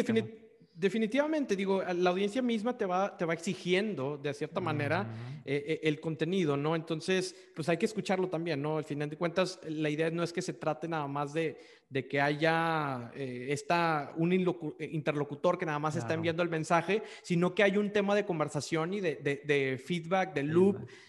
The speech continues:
Speaker 1: y para que, para que pueda ser también genuino. Al final de cuentas, creo que lo, lo que buscamos, pues, son estas interacciones en estas redes sociales, por eso son redes
Speaker 2: Sí.
Speaker 1: sociales, y, y tratar de crear realmente una, una, un lazo entre los que te están escuchando,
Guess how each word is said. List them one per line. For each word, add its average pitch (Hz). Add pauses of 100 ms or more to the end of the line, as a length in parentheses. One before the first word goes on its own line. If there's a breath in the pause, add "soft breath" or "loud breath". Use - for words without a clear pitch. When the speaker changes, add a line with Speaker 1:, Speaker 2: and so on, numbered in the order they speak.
(200 loud breath)
Speaker 1:
y 143
para 151
que, 147
para 147
que 156
pueda 185
ser 190
también 185
genuino. 185
Al 139
final 156
de 170
cuentas, 175
creo 160
que 175
lo, 151
lo 151
que -
buscamos, 147
pues, 143
son 151
estas 165
interacciones 160
en 147
estas 160 (260 loud breath)
redes 175
sociales, 170
por 160
eso 156
son 165
redes 165
Speaker 2:
Sí. 160
Speaker 1:
sociales, 156 (240 loud breath)
y, 147
y 170
tratar 170
de 220
crear 196
realmente 190
una, 185 (100)
una, 160
un 160
lazo 170
entre 156
los 135
que 143
te 131
están 151
escuchando, 156